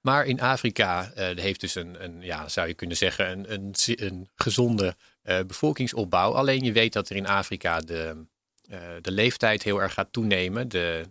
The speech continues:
eh, levensverwachting. En omdat er zoveel jonge mensen zijn, gaat ook daar de bevolking groeien. Ook omdat de bevolkings-, of de fertiliteit nog heel erg hoog ligt. Dus de,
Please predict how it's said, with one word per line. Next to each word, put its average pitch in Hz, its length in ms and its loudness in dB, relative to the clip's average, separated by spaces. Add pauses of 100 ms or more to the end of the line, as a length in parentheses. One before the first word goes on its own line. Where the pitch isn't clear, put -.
(120)
eh, - 80 -20 (180)
levensverwachting. 104 1000 -2
En 120 120 0
omdat 113 240 2
er 107 60 -2
zoveel 101 340 0
jonge 95 260 -2
mensen 101 300 -2
zijn, 90 280 0
gaat 90 280 -2
ook 85 220 -8
daar 82 260 0
de 80 300 -6 (340)
bevolking 110 380 0
groeien. 127 400 -2
Ook 104 180 0
omdat 92 280 -2
de 87 120 -10
bevolkings-, 92 640 -6
of - 80 -14
de 104 100 -6
fertiliteit 98 720 0
nog 87 160 -4
heel 90 140 -4
erg 85 120 -4
hoog 92 280 -2
ligt. - 320 -18 (480)
Dus 110 180 2
de, 117 420 4